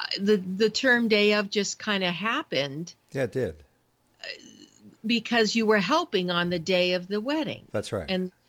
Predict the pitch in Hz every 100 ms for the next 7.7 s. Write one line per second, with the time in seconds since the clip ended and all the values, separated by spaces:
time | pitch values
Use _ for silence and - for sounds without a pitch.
0 | _ _ 214 240 - 247 220 214 214 _
1 | _ _ _ _ 202 220 302 381 - 185
2 | 160 - 170 196 262 _ 165 185 247 311
3 | 311 202 170 160 - 170 127 139 180 -
4 | - 180 - 202 202 202 196 233 330 -
5 | 175 156 175 196 _ _ _ _ _ _
6 | _ _ _ _ _ 220 214 214 262 349
7 | 285 220 - 143 127 69